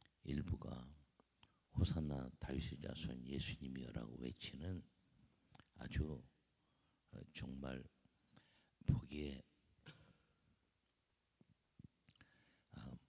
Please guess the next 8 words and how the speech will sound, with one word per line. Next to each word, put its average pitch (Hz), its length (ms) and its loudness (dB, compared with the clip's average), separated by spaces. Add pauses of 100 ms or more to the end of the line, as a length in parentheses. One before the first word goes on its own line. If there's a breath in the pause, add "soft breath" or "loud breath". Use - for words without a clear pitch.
(640)
무슨 67 400 0 (120)
왕의 65 600 0 (540)
병정놀이와 67 1120 2 (100)
같은 - 400 4 (760)
모습을 - 500 -2
보여주고 - 560 2
있습니다. - 500 -6 (1800 loud breath)
그러나 80 560 8